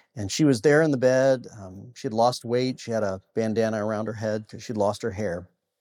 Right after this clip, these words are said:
The pastor sat and talked with her for a little while, and then he said, "You know, you seem like you're in a,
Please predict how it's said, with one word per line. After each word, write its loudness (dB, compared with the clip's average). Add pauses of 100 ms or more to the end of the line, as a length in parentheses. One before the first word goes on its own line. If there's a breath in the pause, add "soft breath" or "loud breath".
(760 loud breath)
The -4
pastor 0
sat 2
and -8
talked -2
with -4
her 0
for -4
a 0
little -4
while, -2
and -4
then -4
he -4
said, -4
"You -2
know, 2 (400)
you -4
seem -4
like -4
you're -6
in -6
a, -8